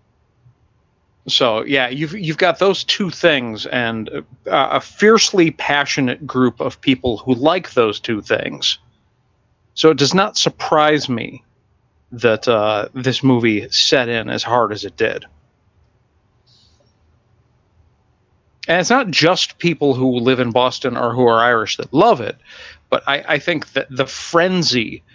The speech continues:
by those two groups is gonna explain some of the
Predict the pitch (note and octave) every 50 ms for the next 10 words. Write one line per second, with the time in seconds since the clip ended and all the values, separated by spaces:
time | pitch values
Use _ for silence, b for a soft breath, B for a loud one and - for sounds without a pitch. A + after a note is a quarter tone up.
0 | b b b b - B2+ B2+ B2 B2+ B2 B2 - - - C#3 B2 A2+ A2+ - B2
1 | B2 A#2 - - - - D3 - - D3+ B2+ A#2+ A2+ - - - - C#3 B2 A#2
2 | A#2 A#2+ - C3+ A#2 A#2 A2 A2+ A2 G#2 A2+ A#2 A#2 A2+ A2 G#2+